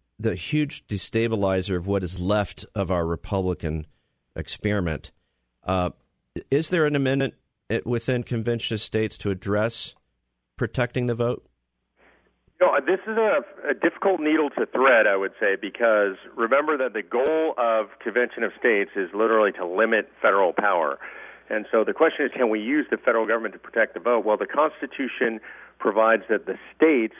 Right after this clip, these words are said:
Speaker 2: are in charge of how the vote is conducted, and states have a lot of latitude in that. I think the, the way to go at that, and I think we can,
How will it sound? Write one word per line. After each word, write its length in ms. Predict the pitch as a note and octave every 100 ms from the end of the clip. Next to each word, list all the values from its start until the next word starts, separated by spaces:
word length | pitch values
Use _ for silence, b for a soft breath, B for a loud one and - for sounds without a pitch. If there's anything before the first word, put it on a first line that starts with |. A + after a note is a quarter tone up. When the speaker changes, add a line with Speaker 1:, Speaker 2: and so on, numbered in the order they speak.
| - A2+
Speaker 2:
are 160 | G#2+
in 100 | G2+
charge 320 | - A2+ A2 G2+
of 140 | F#2 - -
how 280 | - A2+
the 120 | G#2 F#2
vote 300 | G#2 G2+ G2+
is 160 | G2 -
conducted, 580 | G#2 F#2 G#2 - D2 D2+
and 220 | E2 E2 -
states 180 | G#2+ A2
have 120 | G2
a 40 |
lot 240 | F2+ F2 A#2+
of 80 | B2+
latitude 540 | B2+ B2+ A2+ G#2 E2+
in 120 | D#2
that. 220 | D2+ C#2
I 100 | F#2
think 300 | G2 C3 B2 -
the, 100 | - _
the 60 | A2
way 140 | B2+
to 80 | C#3+
go 200 | A#2 A2+
at 240 | A2+ A2+ G2
that, 240 | F#2+ G#2
and 100 | G#2+
I 100 | G2+
think 220 | - D3+
we 120 | A#2
can, 440 | - F3 C3+ G#2